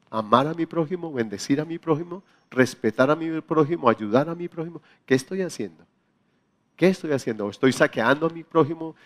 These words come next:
¿Estoy borracho y parrandeándome a todo mundo?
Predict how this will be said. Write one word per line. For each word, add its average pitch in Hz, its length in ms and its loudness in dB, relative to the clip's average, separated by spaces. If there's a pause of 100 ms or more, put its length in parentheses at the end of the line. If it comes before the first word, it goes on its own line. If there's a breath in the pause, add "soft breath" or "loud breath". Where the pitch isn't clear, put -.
(160 soft breath)
¿Estoy 120 300 4
borracho 156 680 4
y 127 280 0 (240)
parrandeándome 123 800 4
a 131 80 2
todo 143 160 4
mundo? 151 420 -6